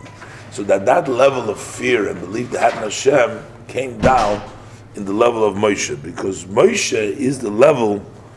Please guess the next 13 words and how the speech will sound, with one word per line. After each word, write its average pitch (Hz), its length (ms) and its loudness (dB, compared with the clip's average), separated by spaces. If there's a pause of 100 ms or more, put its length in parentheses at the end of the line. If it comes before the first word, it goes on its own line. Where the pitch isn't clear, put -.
(380)
of 101 380 0
das - 760 2 (380)
and 110 380 0 (320)
binding, 139 640 2 (1200)
uh, 73 520 -8
meaning 135 500 -4
to 107 260 -10 (640)
hold 135 400 2
on 123 500 4
to - 160 -14
that 110 200 0
experience 104 1160 -8
of 87 100 -12